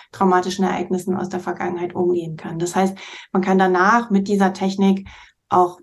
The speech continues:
Persönlichkeitsarbeit weiter betreiben, ne? Also jedes Mal, wenn wir merken, dass irgendwas Unangenehmes in uns aufsteigt als Gefühl, ähm, können wir halt mit dem,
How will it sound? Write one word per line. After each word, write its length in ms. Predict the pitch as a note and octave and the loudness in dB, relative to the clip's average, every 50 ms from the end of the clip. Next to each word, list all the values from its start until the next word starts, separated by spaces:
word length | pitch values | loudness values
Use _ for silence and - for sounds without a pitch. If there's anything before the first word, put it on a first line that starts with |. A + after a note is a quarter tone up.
| _ - | _ -4
Persönlichkeitsarbeit 880 | - F#3+ F#3 F#3+ F3 F3+ E3+ - - F3 E3 - D#3 D#3 E3 E3+ E3 | -2 0 2 2 2 2 0 -2 -6 -6 -4 -4 -6 -6 -8 -8 -6
weiter 240 | E3 D#3 D#3+ - E3 | -6 -6 -6 -8 -10
betreiben, 520 | E3+ E3+ - - - F3 - - - E3 | -12 -12 -14 -14 -14 -14 -14 -12 -12 -8
ne? 260 | E3 E3+ F#3 G3 G3 - | -4 -2 -2 -2 -2 -2
Also 200 | - F3+ F3 E3+ | -4 -4 -2 -2
jedes 300 | E3+ F3 F3+ F#3 F#3 F#3 | 0 0 2 2 2 2
Mal, 180 | G3 F#3 F3+ F3+ | 2 2 2 2
wenn 140 | F3+ F3+ | 2 2
wir 100 | F3+ F3 | 2 4
merken, 360 | F3 F#3 F#3 F#3+ F#3+ F#3+ G3+ G3 | 4 4 2 2 0 0 -2 -2
dass 240 | F3+ F3 - - | -2 -2 -6 -8
irgendwas 440 | - - G3+ F#3 F#3 F3+ F#3 F3+ F#3 | -4 -2 -2 0 0 -2 -2 -4 -4
Unangenehmes 960 | - G#3 G3+ G3+ F#3+ F#3+ F#3+ G3 F3+ F3+ F#3 F#3 F#3 F3+ F3+ F3+ - - - _ _ _ - | -2 0 2 2 2 2 0 0 0 0 0 0 0 0 -2 -2 -6 -12 -18 _ _ _ -4
in 140 | - F#3+ | -2 0
uns 180 | F3+ F3+ F3+ F#3 | 0 0 0 -2
aufsteigt 520 | - G3+ A3+ A#3 - - G#3+ G#3+ G#3 G3+ | -4 -4 -4 -4 -4 -4 -2 -2 -2 -2
als 200 | - G3 G3 F#3+ | -4 -4 -4 -4
Gefühl, 420 | - F#3+ F#3+ - - G3 G3 G3 G3 G3 - - - - - - - - _ - | -6 -8 -6 -2 0 2 2 2 2 -2 -6 -14 -16 -16 -16 -16 -18 -16 _ -4
ähm, 320 | - F#3 F3+ F3+ F3+ F3+ | 0 2 2 4 2 2
können 180 | F3+ - F#3+ F#3 | 0 0 0 2
wir 340 | F#3 F3+ F3+ F3+ F3 F3 - _ _ _ - | 4 4 2 2 0 -2 -6 _ _ _ -4
halt 140 | - F#3 F#3 | -2 0 2
mit 140 | F#3 F3+ F3+ | 2 0 0
dem, 260 | F#3+ F3+ F3 - - | 0 -2 -4 -4 -10